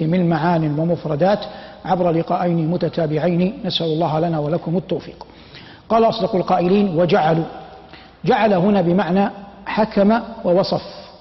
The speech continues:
بمعنى حكم ووصف. تقول: "جعلت زيدا أعلم من غيره"، أي حكمت ووصفت زيدا بأنه أعلم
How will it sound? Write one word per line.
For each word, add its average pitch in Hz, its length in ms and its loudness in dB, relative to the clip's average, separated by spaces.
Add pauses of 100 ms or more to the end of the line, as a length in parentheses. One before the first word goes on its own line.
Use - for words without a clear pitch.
(180)
بمعنى 170 340 2
حكم 196 440 2 (680)
ووصف. 175 360 2 (800)
تقول: 214 520 2 (540)
"جعلت 180 460 0
زيدا 196 600 4 (540)
أعلم 185 400 4
من 175 260 4
غيره"، 170 320 2 (800)
أي 170 120 0
حكمت 202 500 0
ووصفت 165 600 0 (460)
زيدا 180 480 2
بأنه 175 540 2
أعلم 220 340 4